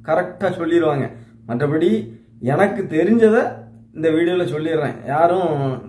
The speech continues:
தப்பாலாம் நினைக்காதீங்க. என்ன சொல்றது, நான் இன்னும் நேர்லலாம் போகல. இருந்தாலும்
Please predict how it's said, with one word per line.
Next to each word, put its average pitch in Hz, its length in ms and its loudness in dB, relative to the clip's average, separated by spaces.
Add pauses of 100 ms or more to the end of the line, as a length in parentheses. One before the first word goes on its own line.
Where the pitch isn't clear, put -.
(120)
தப்பாலாம் 175 640 0
நினைக்காதீங்க. 139 520 -2 (160)
என்ன 139 200 -6
சொல்றது, 135 400 0
நான் 135 280 -2
இன்னும் 151 340 0
நேர்லலாம் 160 540 0
போகல. 151 300 0 (420)
இருந்தாலும் 175 520 4